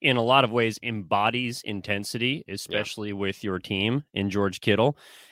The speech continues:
Speaker 1: And you have a head coach who, I mean, just being honest, like, is not that intense of an individual. So,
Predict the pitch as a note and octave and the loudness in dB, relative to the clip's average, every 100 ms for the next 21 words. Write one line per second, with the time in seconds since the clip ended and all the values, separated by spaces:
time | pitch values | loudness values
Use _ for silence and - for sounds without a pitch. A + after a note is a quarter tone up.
0 | - A#2+ A#2+ A#2+ A#2 A2+ A2+ A#2+ A#2 G#2+ | 0 4 6 8 6 4 4 6 6 4
1 | A2+ G2 - C3 B2 - B2 A#2 A2 G#2+ | 2 0 4 6 6 0 0 2 2 0
2 | G2 _ _ _ _ _ _ - F2+ G2+ | -2 _ _ _ _ _ _ -8 -6 -6
3 | G2 _ _ _ _ - G#2 - - G#2 | -8 _ _ _ _ -8 -6 -4 -2 0
4 | G2+ B2 G#2+ - G#2 - A2 G#2+ A2+ A2 | 4 4 2 2 0 2 -2 2 4 4
5 | - G#2+ G2+ - B2+ G2+ A2+ A2 G#2 F#2+ | 4 4 2 2 0 0 -2 2 2 2
6 | F2+ B2 - D#2+ D#2+ B2+ - A#2+ G#2 | 2 2 2 -4 -8 -6 4 6 6